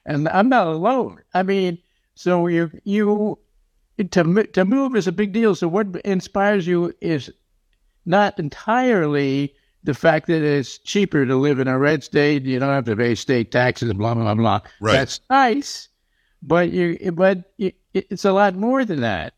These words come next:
Speaker 1: And a-, actually, by the time you actually make the move, you've lost the money and the tax advantage anyway on the move. So it's not even that simple.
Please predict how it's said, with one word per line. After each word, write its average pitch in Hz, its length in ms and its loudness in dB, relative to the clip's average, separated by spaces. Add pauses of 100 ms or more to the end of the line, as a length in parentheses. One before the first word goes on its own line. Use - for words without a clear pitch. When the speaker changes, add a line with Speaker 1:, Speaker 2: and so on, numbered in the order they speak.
(140)
Speaker 1:
And 156 520 0 (200)
a-, - 320 -6
actually, 175 720 2
by 156 240 0
the 156 120 -4
time 185 340 0
you 160 100 0 (140)
actually 160 320 -2
make 160 260 0
the 156 80 -4
move, 165 460 0
you've 139 180 0
lost 143 280 0
the 147 80 -2
money 139 280 0
and 131 100 -2
the 127 60 -2
tax 135 340 -2
advantage 127 440 0
anyway 127 400 2
on 117 140 0
the 110 40 -2
move. 117 300 -2
So 135 160 2
it's 147 180 -2
not 147 220 2
even 123 220 0
that 117 220 0
simple. 110 380 -6